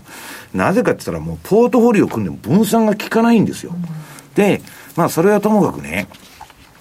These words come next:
Speaker 1: えっと、ドルの価値っていうのは、こんだけさっき言ったような借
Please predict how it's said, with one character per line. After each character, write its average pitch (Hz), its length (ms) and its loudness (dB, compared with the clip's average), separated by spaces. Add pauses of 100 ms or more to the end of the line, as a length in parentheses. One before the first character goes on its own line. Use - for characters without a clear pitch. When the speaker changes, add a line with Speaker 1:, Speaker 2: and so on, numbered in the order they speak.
(340)
Speaker 1:
え 87 120 -2
っ 85 60 -4
と、 87 260 -6
ド 104 240 0
ル 214 120 2
の 165 140 2
価 98 180 -2
値 92 140 -8
っ - 20 -6
て - 140 -12
い 87 40 -6
う 85 40 -6
の 82 120 -6
は、 87 280 -8
こ 127 220 -2
ん 190 320 4
だ 180 120 2
け 170 120 0
さ 160 160 -2
っ 165 100 -8
き 123 120 -6
言 95 80 -2
っ - 40 -12
た 104 120 -6
よ 92 60 -2
う - 40 -4
な 78 40 -10
借 104 260 -4